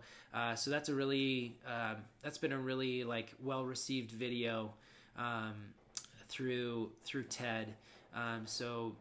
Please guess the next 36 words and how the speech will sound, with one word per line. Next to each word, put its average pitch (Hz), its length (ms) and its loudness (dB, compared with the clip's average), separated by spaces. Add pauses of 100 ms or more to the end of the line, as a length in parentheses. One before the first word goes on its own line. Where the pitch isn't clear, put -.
(140)
you 123 80 -10
can 127 120 -6
check 151 220 0
that 170 180 8
one 165 140 8
out. 175 220 4
That 127 80 0
one's 127 160 -4
called 131 180 -2
Why 120 220 2
Write? 120 320 0
And 123 100 -6
then 127 140 -2
the 127 160 2
other 160 120 6
one 135 260 4
that 123 100 0
I 123 80 0
did, 123 500 0 (420)
uh, 120 140 0
just 147 340 0
this 139 220 0
last 165 380 4
year, 123 380 2 (440)
um, 117 480 0 (1200)
and 135 260 -4
it's, 147 440 0
it's - 180 -4
really 170 280 6
about 135 280 6
the 127 60 -2
legacy 120 920 2 (480)
that, 117 240 -2 (240)
that 113 280 -4 (200)
is 143 220 0
created 127 840 0